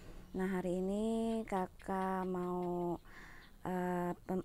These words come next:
memperlihatkan bunga pincak Kakak yang pruningan kemarin ya. Ini pruningannya umur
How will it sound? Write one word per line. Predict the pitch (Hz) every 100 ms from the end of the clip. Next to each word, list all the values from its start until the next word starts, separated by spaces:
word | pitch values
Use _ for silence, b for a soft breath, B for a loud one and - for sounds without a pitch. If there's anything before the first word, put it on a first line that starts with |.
| -
memperlihatkan | - 180 185 185 180 202 180 - 185 190 208 214
bunga | 190 190
pincak | - 180 170 185
Kakak | 180 175 180 175 180 196 190
yang | 180 175 175 180 196 B B B B B B - -
pruningan | 190 196 190 185 180 180
kemarin | 190 185 185 185 180
ya. | 175 170 180 196 208
Ini | 190 190 208 220 220 214
pruningannya | - 202 190 190 190 190 208 214
umur | - 185 185 196 202 202 202 202